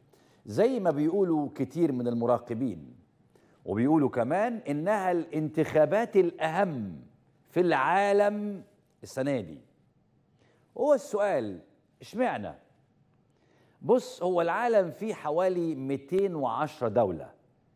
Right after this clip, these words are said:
ما بين ملكيات قليلة وجمهوريات فيها انتخابات بقى وانقلابات عسكرية،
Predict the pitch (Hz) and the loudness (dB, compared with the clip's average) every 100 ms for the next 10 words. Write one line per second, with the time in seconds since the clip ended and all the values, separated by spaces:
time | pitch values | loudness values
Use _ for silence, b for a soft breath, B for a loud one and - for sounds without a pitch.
0 | - 107 110 156 151 123 117 170 160 - | -10 -4 0 2 0 -2 2 4 4 2
1 | 151 175 190 185 123 120 113 151 185 170 | 2 2 2 -2 -2 0 2 2 2 -2
2 | B B B B - 127 135 214 202 160 | B B B B 0 2 4 0 2 0
3 | 160 156 175 165 - - 147 127 110 110 | 2 2 2 0 -2 -6 -6 -4 -6 -6
4 | 107 135 110 92 135 117 104 98 107 110 | -2 0 -2 -2 0 0 -4 -6 -4 -2
5 | 123 98 92 - 110 98 76 | -2 -6 -12 -8 -6 -6 -8